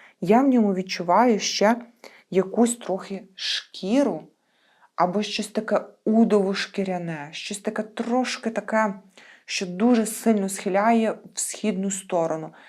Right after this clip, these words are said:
Але все ж не, е, пахне арабом, пахне рафінованим французьким ароматом. Хороша штучка, я з задоволенням зношу пробник, мала би гроші, брала би собі флакон, тим більше, що флакони в них там просто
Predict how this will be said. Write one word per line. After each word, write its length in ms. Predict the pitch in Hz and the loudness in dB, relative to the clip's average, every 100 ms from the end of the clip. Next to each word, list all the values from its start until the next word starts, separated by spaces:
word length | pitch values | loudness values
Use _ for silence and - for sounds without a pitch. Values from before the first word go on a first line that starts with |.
| - - - | -20 -12 2
Але 300 | 247 285 269 | 6 6 4
все 320 | - 202 220 | 4 4 4
ж 120 | 226 | 2
не, 320 | 185 196 202 - | -4 -4 -6 -10
е, 360 | 180 175 175 180 - | -10 -8 -8 -10 -10
пахне 340 | 180 - 196 | -10 -8 -8
арабом, 480 | 185 170 160 156 160 165 - - _ | -6 -6 -6 -10 -14 -18 -20 -20 _
пахне 540 | - 165 202 214 202 - | -6 -6 -4 -4 -4 -4
рафінованим 1040 | 180 180 - 165 156 160 175 196 233 233 | -4 -4 -8 -10 -6 -6 -4 -2 -2 -2
французьким 840 | - - 160 160 156 180 - 180 180 | -10 -14 -14 -12 -14 -12 -14 -16 -12
ароматом. 600 | 180 170 160 156 156 170 170 - - - - - _ | -10 -8 -10 -14 -18 -20 -20 -20 -20 -20 -20 -20 _
Хороша 560 | _ - 208 196 180 - | _ -2 2 2 0 -4
штучка, 560 | - - - - - | -6 -6 -10 -10 -8
я 120 | 180 180 | -8 -4
з 40 | |
задоволенням 600 | 170 170 165 175 170 165 | -6 -6 -6 -6 -6 -8
зношу 360 | 170 175 - - | -10 -8 -8 -2
пробник, 460 | 220 220 214 226 - | -2 0 -2 -6 -8
мала 300 | 180 170 165 | -6 -4 -4
би 140 | 156 | -8
гроші, 480 | 165 196 233 233 226 | -4 -2 -2 -4 -6
брала 360 | 196 175 185 | -2 0 0
би 100 | 180 | 0
собі 240 | 165 - 170 | -4 -6 -8
флакон, 440 | 165 165 - 214 226 - - _ - | -8 -4 0 0 -2 -14 -20 _ -10
тим 140 | 180 | -4
більше, 180 | 196 202 | -2 -2
що 200 | - 170 | -4 -6
флакони 500 | - 170 - 180 180 | -6 -10 -4 -4 -4
в 40 | |
них 160 | 160 165 | -8 -12
там 160 | 160 | -16
просто 360 | 156 175 175 165 | -12 -12 -12 -18